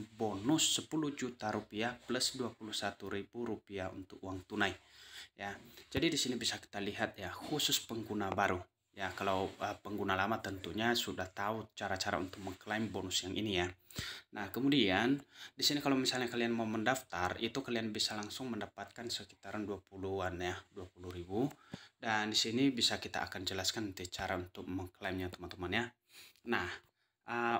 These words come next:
untuk teman-teman semua, kalau misalnya mau, eh, mengikuti event ataupun beberapa promo di aplikasi Neobank ini,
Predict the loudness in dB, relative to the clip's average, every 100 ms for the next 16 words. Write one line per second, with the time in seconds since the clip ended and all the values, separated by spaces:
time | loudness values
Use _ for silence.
0 | 4 4 2 0 -2 -4 -2 0 -2 -4
1 | -2 2 4 2 0 0 0 -2 -2 -2
2 | -2 -4 -6 -6 -4 -4 -8 -4 0 0
3 | 0 -2 2 2 2 0 0 0 2 2
4 | 0 -4 -4 -4 0 0 0 -2 0 2
5 | 2 0 -2 -2 -4 -4 0 0 -2 -6
6 | -4 -2 0 -2 -2 -4